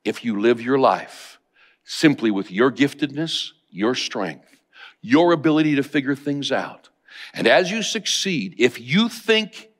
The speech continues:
it's because of your ability, you are going to make major mistakes.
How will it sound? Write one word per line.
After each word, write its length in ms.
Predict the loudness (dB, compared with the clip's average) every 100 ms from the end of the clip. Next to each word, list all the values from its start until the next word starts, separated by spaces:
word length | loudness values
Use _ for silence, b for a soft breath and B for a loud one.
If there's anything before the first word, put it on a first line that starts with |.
| -2
it's 160 | 0 2
because 360 | 2 4 2
of 120 | 0
your 340 | 0 4 6 6
ability, 720 | 6 2 2 0 -6 -12 _ _ _ B B B B
you 240 | 2 6
are 100 | 6
going 680 | 4 0 4 6 4 2 -2 -8 -4
to 140 | 0
make 260 | 2 0 0
major 360 | -2 -2 -2
mistakes. 760 | -6 -8 -6 -8 -10 -10 -8